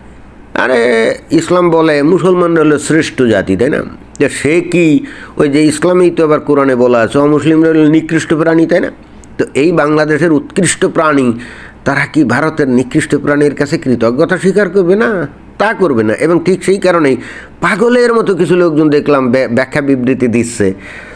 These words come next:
যে বা-, ভারত যে ট্রান্সশিপমেন্ট বন্ধ করছে, এতে বাংলাদেশের চেয়ে ভারতের ক্ষতি, কারণ ভারতের ওই বিমানবন্দর কিছু, আহ, মানে, হ্যান্ডলিং ফিটি পাইতো।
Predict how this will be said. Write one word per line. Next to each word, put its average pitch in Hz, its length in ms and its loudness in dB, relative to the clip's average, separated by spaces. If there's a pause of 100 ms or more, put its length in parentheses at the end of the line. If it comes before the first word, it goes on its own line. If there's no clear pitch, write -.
(180)
যে 160 180 0
বা-, 120 360 -2
ভারত 156 420 0
যে 156 100 0
ট্রান্সশিপমেন্ট 156 680 0
বন্ধ 190 260 2
করছে, 185 460 0 (240)
এতে 170 220 0
বাংলাদেশের 165 580 2
চেয়ে 180 140 0
ভারতের 156 420 0
ক্ষতি, 135 260 0
কারণ 151 380 2
ভারতের 151 400 0
ওই 143 200 2
বিমানবন্দর 143 600 2
কিছু, 139 320 0
আহ, 110 680 -2
মানে, 113 240 2
হ্যান্ডলিং 160 580 0
ফিটি 151 340 0
পাইতো। 165 380 -2